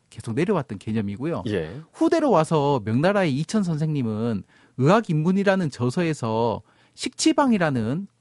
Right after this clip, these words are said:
Speaker 1: 부분을 따로 둬서 전-, 후대로 전수합니다.
Speaker 2: 어.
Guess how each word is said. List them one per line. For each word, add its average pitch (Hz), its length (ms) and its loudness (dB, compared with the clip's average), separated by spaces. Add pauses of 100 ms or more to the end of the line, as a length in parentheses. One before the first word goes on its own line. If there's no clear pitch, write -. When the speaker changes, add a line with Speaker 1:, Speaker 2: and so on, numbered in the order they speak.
Speaker 1:
부분을 135 420 -2
따로 254 340 -6
둬서 117 540 -2 (140)
전-, 151 280 0 (260)
후대로 262 320 -2
전수합니다. 113 760 -2
Speaker 2:
어. 92 520 -10